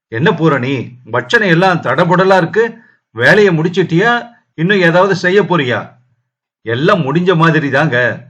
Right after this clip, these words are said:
இன்னும் தேன் கூழல் மட்டும்தான் செய்ய வேண்டியிருக்கு, அதை முடிச்சிட்டா அவ்வளவுதான்." "சரி, எனக்கு ஒரு காஃபி தர முடியுமா? மகனும் மருமகளும் வர்ற ஜோருல என்ன மறந்துட்டியே?" கிண்டலாக கூறினார் சுப்பிரமணிய குருக்கள்.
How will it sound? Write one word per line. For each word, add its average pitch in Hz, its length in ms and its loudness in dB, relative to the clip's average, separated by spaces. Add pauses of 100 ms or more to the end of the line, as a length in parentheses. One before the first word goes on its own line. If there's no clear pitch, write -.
(200)
இன்னும் 135 500 -2
தேன் 185 300 -6
கூழல் 170 300 2
மட்டும்தான் 139 460 -4
செய்ய 160 300 0
வேண்டியிருக்கு, 139 600 -2 (320)
அதை 127 240 -2
முடிச்சிட்டா 170 760 0
அவ்வளவுதான்." 135 760 -2 (380)
"சரி, 180 520 -2
எனக்கு 135 280 -4
ஒரு 123 120 -2
காஃபி 165 400 0
தர 190 180 2
முடியுமா? 151 680 0 (340)
மகனும் 147 480 -2
மருமகளும் 180 520 0
வர்ற 165 180 2
ஜோருல 156 680 0 (180)
என்ன 120 300 -4
மறந்துட்டியே?" 180 840 -2 (400)
கிண்டலாக 185 600 0
கூறினார் 143 580 -4
சுப்பிரமணிய 139 680 -4
குருக்கள். 113 440 -10